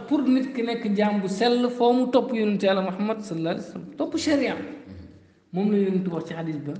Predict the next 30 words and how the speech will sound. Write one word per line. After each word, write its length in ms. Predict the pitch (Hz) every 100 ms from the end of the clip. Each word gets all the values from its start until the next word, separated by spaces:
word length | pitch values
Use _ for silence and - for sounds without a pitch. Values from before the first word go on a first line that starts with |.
| - - - - _ - 160
Yàlla 240 | 170 175
di 80 | 165
wax 140 | 170 151
ne, 120 | 151 196 - - - -
"وما 220 | 151 180
تقرب 440 | 190 185 185 175 170 170
إلي 320 | 170 170 165
عبدي 500 | 156 160 147 160 185 - - -
بشيء 520 | 139 139 180 175 170
أحب 300 | 160 170 156
إلي 340 | 160 165 160 160
مما 280 | 156 156 156
افترضته 540 | - 160 147 - 156
عليه." 440 | 143 160 170 185 190 - - -
Sama 260 | 190 208 190
jaam 240 | 196 185
bi 80 | 170 160
jege 240 | 180 196 190
ñoowul 380 | 180 170 165 160
ma 80 | 156
li 160 | 160
gën 260 | 156 220 240
li 60 | 196
ma 140 | 185
farataal 500 | 185 190 190 202 196
ci 140 | 233 262 - - - - - - _
moom. 200 | 147 147 113 - 101 - - - - - - _ _ _ _ _ _ _ - - _ - _ - - -
Yaa 120 | 220
ngi 80 | 285
dégg? 160 | -